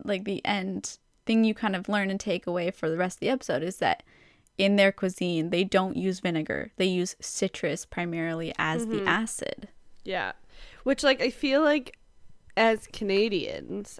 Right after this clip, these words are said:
Speaker 2: I feel like, like, obviously we've used citrus fruit, like, the bare minimum of citrus fruit that we get here. Um, but I feel like for the most part, you see there's always vinegar in people's houses. Like, vinegar is the,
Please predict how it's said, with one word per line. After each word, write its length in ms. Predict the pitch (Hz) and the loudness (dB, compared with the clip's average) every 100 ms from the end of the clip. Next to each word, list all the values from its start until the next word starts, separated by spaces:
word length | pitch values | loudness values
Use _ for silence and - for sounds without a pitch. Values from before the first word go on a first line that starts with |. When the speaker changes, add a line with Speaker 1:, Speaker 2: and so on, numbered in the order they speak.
| - | -8
Speaker 2:
I 40 | |
feel 260 | 214 254 240 | -4 2 4
like, 160 | 233 240 | 4 2
like, 220 | 233 - | 0 6
obviously 560 | 262 285 277 277 233 214 | 8 8 8 0 -2 -2
we've 240 | 196 190 | -4 -6
used 540 | 185 185 170 - - - | -4 -2 -2 -4 -16 -20
citrus 520 | - 165 - 160 - | -10 -10 -8 -8 -10
fruit, 320 | - - 95 - - | -8 -4 -4 -8 -6
like, 200 | 180 - | -6 -4
the 80 | 196 | -2
bare 240 | 208 202 | 6 6
minimum 520 | 196 185 185 165 160 | 6 4 4 2 0
of 120 | 131 185 | 0 -2
citrus 440 | 196 - 180 - | -6 -6 -8 -6
fruit 260 | 196 165 - | -6 -4 -4
that 140 | 156 | -4
we 80 | 175 | -2
get 260 | - - | 0 0
here. 360 | 196 190 82 220 - - - - - - | -2 -4 -4 -4 -10 -20 -20 -20 -4 4
Um, 340 | 214 190 165 - | 6 4 2 4
but 120 | 294 | 6
I 80 | 330 | 8
feel 180 | 392 | 8
like 140 | 427 370 | 8 4
for 80 | 269 | 2
the 100 | 226 | 4
most 300 | 214 240 - | 4 2 2
part, 260 | 196 160 | 2 2
you 140 | 214 214 | 0 -6
see 300 | - 202 185 | -4 -4 0
there's 220 | 208 208 - | 0 2 6
always 340 | 233 214 208 | 8 8 6
vinegar 360 | 196 165 156 104 | 0 0 0 -4
in 80 | - | -2
people's 400 | - - - 175 | -4 -4 -10 -8
houses. 440 | - - - - | -8 -10 -16 -6
Like, 200 | 165 180 | -4 -2
vinegar 500 | 208 226 220 202 190 - | 2 4 4 4 4 8
is 260 | 202 202 - | 6 6 0
the, 260 | 185 165 | 2 2